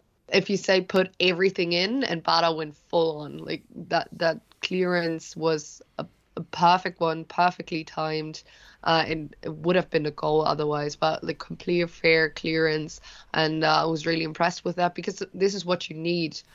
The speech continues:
for promotion. You need moments like this. If you compare that to Tsiais, on the other hand, who rather started to complain except going full in, in that situation, and then you have Bada, who's like, "I don't care, this is not going to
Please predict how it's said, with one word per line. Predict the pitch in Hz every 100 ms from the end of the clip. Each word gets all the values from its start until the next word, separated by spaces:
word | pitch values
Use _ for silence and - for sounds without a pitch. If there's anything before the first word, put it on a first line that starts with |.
| - -
for | - 170
promotion. | 165 151 160 160 - 147 143 - -
You | 180
need | 185 233
moments | 220 196 190
like | 185 170
this. | 196 -
If | 220
you | 220
compare | 185 185 170 - 208 226
that | 220 185 -
to | 170
Tsiais, | - - 226 247 202 180 180
on | 160
the | 160
other | 156 156
hand, | 156 151 160 - - - -
who | 180 185 - - -
rather | 180 185 190 190 185
started | 175 - 185 185 180 175
to | 165
complain | - 156 151 175 185 170
except | 160 170 -
going | - 165 160 156
full | - 160 160
in, | 175 196
in | 156
that | 156 -
situation, | 151 - 156 151 147 165
and | 165 165
then | 170
you | 165
have | 160 147
Bada, | 165 165 170 175
who's | 170 165
like, | 156 - - - -
"I | 180
don't | 185
care, | - 175
this | 170 175
is | 180 175
not | 175
going | - 165
to | 156